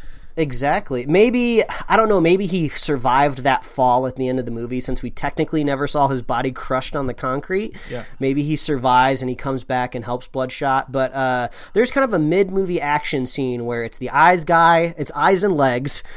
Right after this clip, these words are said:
Speaker 2: Yep.
Speaker 1: uh, uh, chasing down Vin Diesel in, I don't know if it's Italy or exactly where it is, someplace in the globe.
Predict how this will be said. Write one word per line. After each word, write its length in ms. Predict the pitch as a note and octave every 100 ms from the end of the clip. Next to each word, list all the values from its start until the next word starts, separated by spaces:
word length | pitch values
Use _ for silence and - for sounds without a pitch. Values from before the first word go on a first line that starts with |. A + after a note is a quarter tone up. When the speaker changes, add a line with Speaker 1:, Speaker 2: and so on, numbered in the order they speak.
| C3
Speaker 2:
Yep. 140 | C3+
Speaker 1:
uh, 20 | D#3
uh, 600 | C3+ B2+ A#2+ A#2+ C#3 B2
chasing 340 | - D#3 F3 D3+
down 240 | D3+ C#3
Vin 180 | C#3+ C#3+
Diesel 760 | C#3 C#3+ C#3 C3+ C3+ C3+ B2+ A#2+
in, 440 | B2+ A#2+ A#2 A2
I 80 | -
don't 120 | G#3+
know 80 | E3+
if 100 | C3+
it's 160 | A#2 -
Italy 560 | C3+ C#3+ C#3+ C#3 C#3+ B2+
or 80 | A2
exactly 380 | A2 C3 - A#2+
where 320 | A#2+ B2+ A#2+
it 60 |
is, 240 | A#2 A2+ A2+
someplace 440 | D3+ C#3+ C#3+ B2
in 100 | C3+
the 60 | A#2
globe. 440 | A#2 A2+ A2 A2